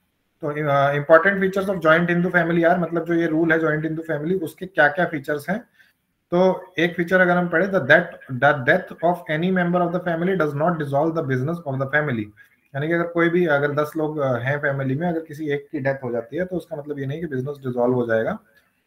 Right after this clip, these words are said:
उसके बाद अगर हम आगे बात करें इसमें, अ,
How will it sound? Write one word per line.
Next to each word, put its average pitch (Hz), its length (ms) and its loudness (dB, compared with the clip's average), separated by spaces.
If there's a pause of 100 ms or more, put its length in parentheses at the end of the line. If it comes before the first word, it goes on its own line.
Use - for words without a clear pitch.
(3500)
उसके 131 240 -4
बाद 175 220 6
अगर 175 320 4
हम 165 240 4
आगे 151 320 4
बात 156 280 6
करें 160 340 2
इसमें, 160 420 0
अ, 127 400 2